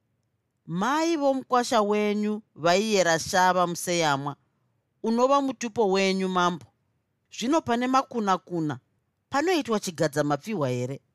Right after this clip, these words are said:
Ronda rokutanga rinorwadza zvishoma, kwete kuzokuvadzwa kana richinge rava kupora. Midzimu yapokana nemaitiro okuirwadzisa akadai. Zvino midzimu ingafare here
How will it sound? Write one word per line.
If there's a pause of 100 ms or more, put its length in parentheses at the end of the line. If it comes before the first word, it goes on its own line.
(680)
Ronda
rokutanga (220)
rinorwadza
zvishoma, (600)
kwete
kuzokuvadzwa (140)
kana
richinge
rava
kupora. (600)
Midzimu
yapokana (100)
nemaitiro
okuirwadzisa
akadai. (720)
Zvino
midzimu
ingafare
here